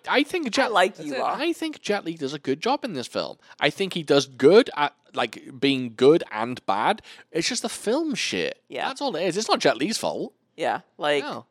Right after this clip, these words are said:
Speaker 2: Lawless didn't ca-, uh, that was a little too much. But Yula and Gay Law, especially Yula,
Speaker 1: Oh, yeah, Lawless.
Speaker 2: I thought he was great. I thought Yula was awesome.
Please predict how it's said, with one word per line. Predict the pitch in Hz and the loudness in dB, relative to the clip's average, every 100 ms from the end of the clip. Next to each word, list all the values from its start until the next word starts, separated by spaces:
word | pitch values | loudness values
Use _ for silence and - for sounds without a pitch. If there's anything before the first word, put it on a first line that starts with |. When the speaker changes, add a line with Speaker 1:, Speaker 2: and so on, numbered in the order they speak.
| _ _ | _ _
Speaker 2:
Lawless | 151 180 233 240 226 233 - - _ 185 | 2 8 10 8 4 0 -4 -20 _ -12
didn't | 180 175 165 | -8 -8 -8
ca-, | - | -8
uh, | 131 139 - _ | -6 -6 -10 _
that | 185 202 | 0 2
was | 196 | 0
a | 175 | -2
little | 151 143 | -2 -4
too | - 110 | -8 -8
much. | 85 - - _ _ | -8 -10 -20 _ _
But | 160 143 117 - _ _ _ - | 0 2 0 -4 _ _ _ -18
Yula | 170 220 220 214 | -8 0 2 2
and | 208 | 0
Gay | 180 160 | 0 2
Law, | 170 | 2
especially | 156 170 165 190 156 | 0 -2 -8 -8 -6
Yula, | 151 160 170 214 _ _ | -4 -2 -2 -4 _ _
Speaker 1:
Oh, | 127 | -2
yeah, | 123 95 | 0 0
Lawless. | 98 107 92 | -2 -4 -4
Speaker 2:
I | 180 | -2
thought | 165 | -2
he | 170 | -4
was | 147 | -6
great. | 170 139 131 95 - _ _ _ _ | -8 -6 -2 -4 -6 _ _ _ _
I | 143 | -10
thought | 147 135 | -4 -4
Yula | 139 147 135 127 | -2 -2 -2 -2
was | 117 151 _ _ - | -4 -10 _ _ -10
awesome. | 123 - - | -10 -10 -14